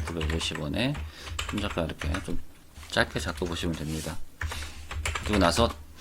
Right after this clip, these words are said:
밀리면 얘를 버리는 게 아니고, 오히려 이제 만 원 정도 오면은 더 적극적으로 좀 이제 노려야 되는 구간이죠. 장대 양봉의 중심 자리가 되니까. 얘가 바로 갈지 내려올지 모르겠지만, 여기서 뭐 단기 매매는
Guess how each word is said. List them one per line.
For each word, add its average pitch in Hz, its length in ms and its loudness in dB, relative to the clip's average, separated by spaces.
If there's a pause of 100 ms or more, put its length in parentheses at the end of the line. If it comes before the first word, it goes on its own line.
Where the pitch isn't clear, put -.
(320)
밀리면 151 440 12
얘를 127 400 12
버리는 185 400 12
게 170 100 12
아니고, 98 560 10
오히려 127 240 10
이제 101 380 8
만 82 340 8
원 151 140 12
정도 143 240 10
오면은 127 400 10
더 107 100 0
적극적으로 127 500 4
좀 107 160 2
이제 90 120 6
노려야 110 260 8
되는 104 300 6
구간이죠. 85 460 2
장대 90 340 2
양봉의 85 440 2
중심 90 320 -2
자리가 78 280 0
되니까. 73 440 -6 (520)
얘가 90 420 2
바로 104 300 6
갈지 104 320 8
내려올지 95 360 4
모르겠지만, 85 680 0 (480)
여기서 82 240 0
뭐 82 100 0
단기 90 300 4
매매는 95 560 4